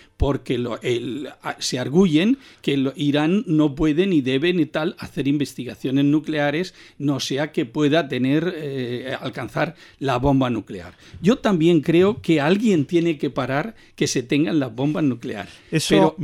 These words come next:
Speaker 2: mira,
Speaker 1: todo
Speaker 2: a-,
Speaker 1: caso
Speaker 2: hablando, hablando de las bombas nucleares, es que fíjate, tengo un dato aquí que es que es de risa. O sea, que los est-, que los Estados Unidos tengan la poca vergüenza, que bueno, tampoco, ya te digo que nada de esto me sorprende, porque al final, si intentas informarte, con un poco que te informes,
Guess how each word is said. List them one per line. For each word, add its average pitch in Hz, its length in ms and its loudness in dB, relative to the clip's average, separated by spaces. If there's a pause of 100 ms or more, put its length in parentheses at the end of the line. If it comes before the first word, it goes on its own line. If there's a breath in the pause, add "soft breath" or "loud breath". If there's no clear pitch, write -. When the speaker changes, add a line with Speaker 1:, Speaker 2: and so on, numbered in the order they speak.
Speaker 2:
mira, 110 160 6
Speaker 1:
todo 208 120 8
Speaker 2:
a-, 180 160 6
Speaker 1:
caso 170 60 6
Speaker 2:
hablando, 196 360 4
hablando 185 300 2
de 196 40 2
las 123 140 6
bombas 139 320 2
nucleares, 110 500 2
es 117 140 -4
que 156 120 -2
fíjate, 107 300 0
tengo 151 200 0
un 165 80 0
dato 139 200 2
aquí 117 200 -4
que - 120 -4
es - 80 -4
que - 120 -6
es 113 100 -8
de 98 140 -2
risa. - 420 -10
O 120 60 -16
sea, - 180 -6 (300 loud breath)
que 143 80 4
los 131 160 6
est-, - 240 2
que 135 240 -2
los 127 160 2
Estados 190 340 -2
Unidos 120 320 0
tengan 165 220 -2
la 127 120 0
poca 123 220 -2
vergüenza, 104 420 -2
que - 80 -4
bueno, 117 180 4
tampoco, 139 440 -2
ya 147 160 2
te 165 120 2
digo 151 180 6
que 131 100 4
nada 139 300 6
de 131 80 4
esto 139 180 -2
me 127 80 -2
sorprende, 120 480 -2
porque 104 240 -4
al 104 60 -2
final, 120 380 2 (260 loud breath)
si 120 420 0
intentas 131 540 -4
informarte, 135 640 2
con 120 120 2
un 120 140 -2
poco 117 240 2
que 123 60 0
te 110 80 -6
informes, 120 340 -4